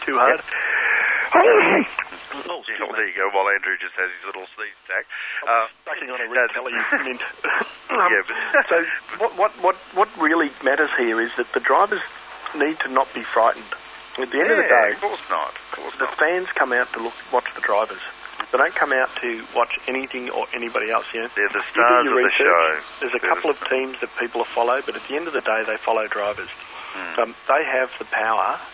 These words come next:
Speaker 1: to do what they need to do to protect themselves and to
Speaker 2: Yeah,
Speaker 1: look
Speaker 2: the
Speaker 1: after
Speaker 2: thing,
Speaker 1: their
Speaker 2: the thing
Speaker 1: business.
Speaker 2: is, you try talking them into,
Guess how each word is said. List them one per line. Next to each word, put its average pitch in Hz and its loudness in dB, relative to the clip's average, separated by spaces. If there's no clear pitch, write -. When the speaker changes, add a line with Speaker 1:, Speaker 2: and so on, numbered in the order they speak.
Speaker 1:
to 110 -6
do 117 0
what 117 -4
they 107 -2
need 110 -8
to - -6
do 107 -4
to - -8
protect - -10
themselves 104 -6
and 107 -12
to - -8
Speaker 2:
Yeah, 107 -2
Speaker 1:
look - -12
Speaker 2:
the 107 2
Speaker 1:
after 110 -2
Speaker 2:
thing, 135 -2
Speaker 1:
their 110 -8
Speaker 2:
the 110 -8
thing 131 -2
Speaker 1:
business. 101 -6
Speaker 2:
is, - -18
you 107 -10
try 110 4
talking 98 -4
them 90 -4
into, 92 0